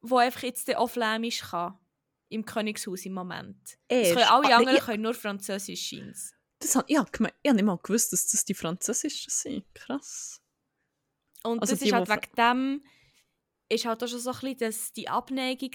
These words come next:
Speaker 1: dazu, <laughs> weil, f-, also Flämisch ist ja
Speaker 2: Krass.
Speaker 1: gleich auch, also ist ja, Flämisch ist ja basically Holländisch, ähm, ist einfach ein riesiger Teil davon, aber irgendwie,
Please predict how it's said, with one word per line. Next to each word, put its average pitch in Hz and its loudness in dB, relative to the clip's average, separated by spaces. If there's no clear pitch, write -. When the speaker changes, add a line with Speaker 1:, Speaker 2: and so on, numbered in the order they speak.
Speaker 1:
dazu, 254 -6
<laughs> - -10
weil, 220 4
f-, - -14
also 226 0
Flämisch 254 2
ist 190 0
ja 220 0
Speaker 2:
Krass. 349 -4
Speaker 1:
gleich 269 -6
auch, 262 0
also 220 -4
ist 220 -4
ja, 226 0
Flämisch 226 -2
ist - -8
ja 220 -8
basically 208 -8
Holländisch, 247 -4
ähm, 208 -2
ist 214 -2
einfach 226 0
ein 220 -2
riesiger 226 -4
Teil 220 0
davon, 277 -4
aber 214 0
irgendwie, 226 -2